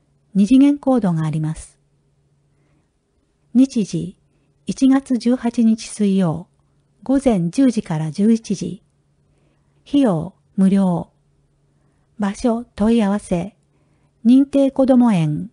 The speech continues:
国立富士見台団地、風の子。以上で、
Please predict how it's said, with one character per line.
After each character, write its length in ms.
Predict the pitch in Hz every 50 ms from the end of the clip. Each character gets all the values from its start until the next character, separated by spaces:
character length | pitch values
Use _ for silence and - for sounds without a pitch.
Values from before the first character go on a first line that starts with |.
| _ _ _ _ _ _ _ _ _ _
国 220 | - 226 233 262 269
立 280 | 269 254 247 - 254
富 160 | - - 240
士 120 | - 254 262
見 100 | 277 277
台 240 | 247 247 247 254 240
団 260 | - 233 226 190 165
地、 360 | - - 160 - 185 214 _ _ _ _ _ _
風 300 | - - 185 180 - 214
の 140 | 202 196 190
子。 300 | - - 165 - - - _ _ _ _ _ _ _ _ _ _ _ _ _ _ _ _ _ _ _ _ _ _ _ _ _ _ _ _ _ _ _ _ _ _ _ _ _ _ _ _ _ _ _ _ _ _ _ _ _ _ _ _ _ _ _ _ _ _
以 100 | - 269
上 260 | - 269 240 208 190
で、 320 | - - 160 160 185 -